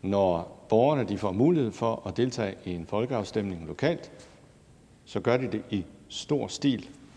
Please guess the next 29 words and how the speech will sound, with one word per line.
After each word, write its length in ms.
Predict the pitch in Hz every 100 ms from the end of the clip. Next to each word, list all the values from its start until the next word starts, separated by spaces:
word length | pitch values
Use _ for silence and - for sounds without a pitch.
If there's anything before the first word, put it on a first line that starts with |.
| -
Ministeren 520 | 101 110 117 104 85
har 120 | 78
selv, 380 | 76 107 98 -
øh, 160 | 85 78
henvist 600 | 73 98 98 87 71 -
til 120 | 76
for 100 | 78
eksempel, 500 | - 92 80 78 69 - -
øh, 300 | 78 73 71 69 - - - -
sagen 380 | - 87 76 73 -
om 140 | 80
Lejre 360 | 76 80 92 98 - -
Kommune. 400 | - 87 95 131 131 - - -
Der 60 | 73
er 160 | 69
masser 400 | 76 85 101 104 - - 87
af 140 | 80 -
andre, 360 | 95 120 113 90 - - - - -
øh, 80 | 90
sager, 260 | - 98 107
man 180 | 95 85
kan 80 |
henvise 340 | 87 104 98 -
til. 140 | 98 95 - - - -
Så 120 | -
hvor 160 | 117 151
ved 260 | 139 160 - - - - - - -
ordføreren 420 | 123 147 135 107
fra 300 | 92 127 139